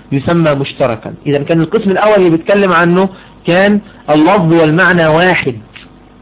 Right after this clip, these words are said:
لكن إن اتحد في المعنى الأفراد، إن اتحد الأفراد في المعنى يسمى متواطئا، وإن اختلفوا في الأفراد قوة وضعفا سمي متشاككا. الآن القسم الثاني اللفظ واحد والمعاني شتى،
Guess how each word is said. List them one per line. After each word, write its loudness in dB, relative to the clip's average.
لكن 0
إن -2
اتحد 0
في -2
المعنى 2
الأفراد، 0
إن -2
اتحد -2
الأفراد 0
في -4
المعنى 0
يسمى 0
متواطئا، 0
وإن 0
اختلفوا -2
في -6
الأفراد -2
قوة 0
وضعفا 0
سمي -2
متشاككا. -2
الآن 0
القسم -2
الثاني -2
اللفظ 2
واحد 2
والمعاني 0
شتى، -2